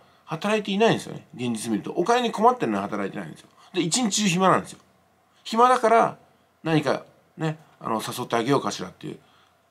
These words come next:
気持ちも出るんだけども、Aさんは働きながら暇なBさんにここまで心を尽くしてる。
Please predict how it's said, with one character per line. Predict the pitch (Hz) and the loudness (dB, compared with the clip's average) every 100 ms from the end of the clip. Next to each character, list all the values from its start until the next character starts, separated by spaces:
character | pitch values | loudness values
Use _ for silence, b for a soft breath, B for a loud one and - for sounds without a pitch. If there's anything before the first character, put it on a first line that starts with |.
| - | -6
気 | 143 | -4
持 | 131 | -2
ち | |
も | 123 | 0
出 | 139 | 2
る | 165 | 2
ん | 113 | 0
だ | |
け | 120 | -4
ど | 170 | -2
も、 | 190 123 - | -2 -2 -2
A | 175 | -2
さ | 151 | 0
ん | 135 | -2
は | |
働 | 131 185 196 208 | -2 -2 -2 0
き | |
な | 220 | 0
が | 180 | 2
ら | 196 143 b b - | 2 0 b b -14
暇 | - 131 | -4 0
な | 120 | 0
B | 123 107 | -2 -4
さ | 104 | -2
ん | |
に | 151 147 - _ _ | 0 0 -2 _ _
こ | - | -10
こ | 151 | -2
ま | 165 | -2
で | 110 113 _ _ | -2 -8 _ _
心 | - 110 | -10 -8
を | 95 | -8
尽 | - | -10
く | 101 | -12
し | |
て | - | -10
る。 | 101 | -12